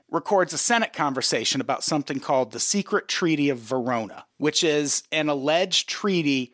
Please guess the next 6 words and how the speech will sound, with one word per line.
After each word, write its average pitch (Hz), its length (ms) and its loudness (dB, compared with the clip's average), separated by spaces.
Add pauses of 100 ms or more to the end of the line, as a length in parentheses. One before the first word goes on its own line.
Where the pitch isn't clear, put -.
(100)
agreed 175 460 0
to 170 360 2
in 143 240 -4
eighteen 226 480 0
twenty-two 170 880 0
that 143 400 0